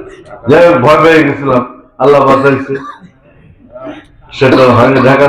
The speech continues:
সেন্ট্রাল জেল কেরানীগঞ্জে, ওখানে রাখছিল আমাদের।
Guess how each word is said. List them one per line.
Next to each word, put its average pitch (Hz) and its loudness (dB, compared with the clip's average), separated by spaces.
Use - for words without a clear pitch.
সেন্ট্রাল 147 2
জেল 151 2
কেরানীগঞ্জে, 139 0
ওখানে 139 0
রাখছিল 107 -4
আমাদের। 82 -18